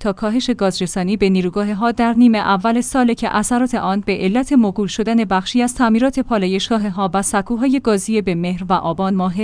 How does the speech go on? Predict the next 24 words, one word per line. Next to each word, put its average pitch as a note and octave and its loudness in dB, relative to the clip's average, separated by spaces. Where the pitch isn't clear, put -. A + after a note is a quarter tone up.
در A3 4
دو A3 0
ماه A#3+ 4
نخست G#3+ 0
پاییز G#3 -2
هم A3 0
ادامه F3+ -2
داشت. - -12
در G#3 2
آذر G#3 0
ماه G3+ -2
جبران E3 -4
شود. C#3+ -10
بررسی G#3 0
آمار G3 -2
شرکت A#3 -4
ملی F3 -2
گاز G#3+ -4
ایران F3+ -4
نشان G#3+ -2
می‌دهد G#3 -2
در G#3 -2
روزهای B3 -2
اخیر A#3 -4